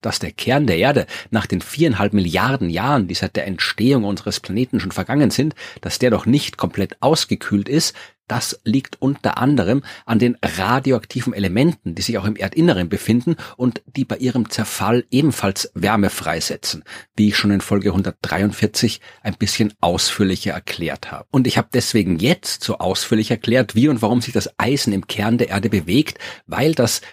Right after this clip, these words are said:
zentral für die Entstehung von planetaren Magnetfeldern ist. Der äußere Kern der Erde ist eine elektrisch leitende Flüssigkeit, die in ständiger Bewegung ist. Eine Bewegung, die übrigens noch sehr viel komplexer ist,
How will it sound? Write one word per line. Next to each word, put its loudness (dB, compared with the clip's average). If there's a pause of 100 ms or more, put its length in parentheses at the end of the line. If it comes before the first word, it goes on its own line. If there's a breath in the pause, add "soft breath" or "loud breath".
(120)
zentral -2
für 0
die -2
Entstehung 2
von -2
planetaren 0
Magnetfeldern -4
ist. -8 (540 soft breath)
Der -2
äußere 4
Kern -2
der 0
Erde 2 (260 loud breath)
ist 0
eine 2
elektrisch 0
leitende -2
Flüssigkeit, 0 (240 loud breath)
die -2
in 0
ständiger 0
Bewegung 2
ist. -10 (340 soft breath)
Eine 2
Bewegung, 2
die -4
übrigens 0
noch -6
sehr 0
viel 0
komplexer -2
ist, 0